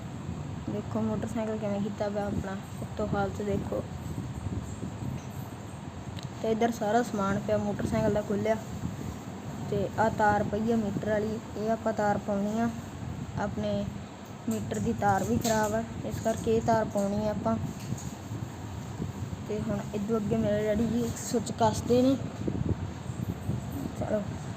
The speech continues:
ਹੁਣ ਮੇਰੇ ਡੈਡੀ ਜੀ ਸੁੱਚ ਕੱਸਣ ਲੱਗ ਪਏ ਨੇ, ਕੱਸੀ ਜਾਂਦੇ ਨੇ। ਤੇ ਇੱਧਰ ਮੇਰੀ ਭੂਆ ਦਾ ਮੁੰਡਾ ਬੈਠਾ ਨਾਲ,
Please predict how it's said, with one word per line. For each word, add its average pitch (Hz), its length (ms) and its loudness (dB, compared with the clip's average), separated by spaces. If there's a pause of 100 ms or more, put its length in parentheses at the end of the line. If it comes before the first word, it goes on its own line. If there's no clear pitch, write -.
(120)
ਹੁਣ 220 140 2
ਮੇਰੇ 226 260 4
ਡੈਡੀ 220 200 2
ਜੀ 240 120 2
ਸੁੱਚ 214 260 -2
ਕੱਸਣ 208 400 2
ਲੱਗ 202 160 0 (140)
ਪਏ 214 140 0
ਨੇ, 214 140 0 (680)
ਕੱਸੀ 214 220 0
ਜਾਂਦੇ 214 280 2
ਨੇ। 226 140 4 (280)
ਤੇ 208 80 0
ਇੱਧਰ 214 180 2
ਮੇਰੀ 220 240 4
ਭੂਆ 214 320 4
ਦਾ 196 80 2
ਮੁੰਡਾ 190 260 0
ਬੈਠਾ 208 340 -2
ਨਾਲ, 214 280 4